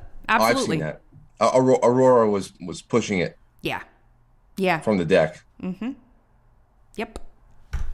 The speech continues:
Speaker 2: That's
Speaker 1: In
Speaker 2: it.
Speaker 1: fact, uh, uh, Lauren has to go bring Aurora back to Michael's today, um, the craft store.
Speaker 2: Mm-hmm.
Speaker 1: You have, you have any of those down there?
Speaker 2: Yeah. Yeah.
Speaker 1: Well, she has to bring Aurora back to the craft store today to return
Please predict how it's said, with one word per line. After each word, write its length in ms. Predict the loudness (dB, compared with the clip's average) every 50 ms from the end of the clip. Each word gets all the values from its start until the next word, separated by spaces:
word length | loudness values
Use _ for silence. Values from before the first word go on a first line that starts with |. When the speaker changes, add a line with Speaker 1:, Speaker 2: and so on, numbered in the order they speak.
| -6 -6 -6 -6 -6 -8 -10 -12 -16 -16 -14 -12
Speaker 2:
That's 140 | -6 -2 -2
Speaker 1:
In 80 | 0 2
Speaker 2:
it. 20 |
Speaker 1:
fact, 280 | 2 2 2 2 2 4
uh, 60 | 4
uh, 560 | 4 4 4 4 4 4 4 4 4 2 0 -4
Lauren 420 | -4 -2 0 0 0 0 -2 -2
has 260 | -4 -4 -6 -6 -6
to 80 | -4 0
go 140 | 2 2 2
bring 320 | 2 0 0 0 2 2
Aurora 400 | 0 0 2 4 4 4 4 2
back 280 | 2 0 0 0 -2 -4
to 80 | -8 -4
Michael's 520 | -2 -2 0 0 0 0 -2 -2 -8 -8
today, 460 | -6 -4 0 0 2 2 0 -2 -6 -12 -20 _ _ -20 -20 -20 -18 _ -2
um, 460 | 2 2 4 4 4 2 0 -2 -4 -6
the 100 | -6 -8
craft 340 | -4 0 0 2 2 0 -2
store. 380 | -4 0 2 2 2 2 0 -2 -4
Speaker 2:
Mm-hmm. 440 | -2 -2 0 -2 -2 -2 -4 -4 -2 0
Speaker 1:
You 60 | 0
have, 160 | 0 0 -2
you 120 | -2 0 2
have 120 | 2 2
any 120 | 2 2 2
of 60 | 2
those 140 | 0 0 2
down 200 | 2 2 2 0
there? 200 | -2 -4 -6 -10 -16 _
Speaker 2:
Yeah. 340 | -4 0 0 2 2 0 -2 -6 -16 -20 -20 -20 _ _ -20 -18
Yeah. 200 | -14 -12 -12 -12 -14 -6 -2
Speaker 1:
Well, 260 | 2 2 2 2 0
she 140 | 0 -2 -2 -2
has 120 | -2 -2
to 80 | -4 -4
bring 340 | -2 0 0 0 -2 -2 -2
Aurora 340 | 0 2 4 4 4 4 2
back 240 | 2 0 0 -2 -2
to 80 | -6
the 80 | -12 -12
craft 360 | -4 0 2 2 2 2 0
store 180 | -2 -2 0 0
today 340 | 0 0 2 2 2 2 0
to 200 | -2 -6 -6 -6
return 760 | -6 -6 -6 -2 0 2 4 4 4 2 0 -2 -6 -8